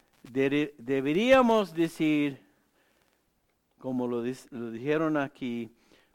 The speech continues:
"Puedo hacer esto, aquello o lo otro, si Dios quiere". Vamos a decirlo primero,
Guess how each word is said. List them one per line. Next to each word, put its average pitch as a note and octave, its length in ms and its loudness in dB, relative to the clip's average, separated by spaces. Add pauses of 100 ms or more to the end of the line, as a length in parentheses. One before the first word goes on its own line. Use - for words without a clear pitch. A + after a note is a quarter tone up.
"Puedo D#3 280 4
hacer D3+ 280 4
esto, G3 480 6
aquello G3 480 4
o D#3+ 120 4
lo D3 180 2
otro, D#3 580 4
si F#3 240 0
Dios F3 480 4
quiere". B3 400 6
Vamos A3+ 240 2
a A3 80 2
decirlo F#3+ 480 0
primero, D#3+ 480 -2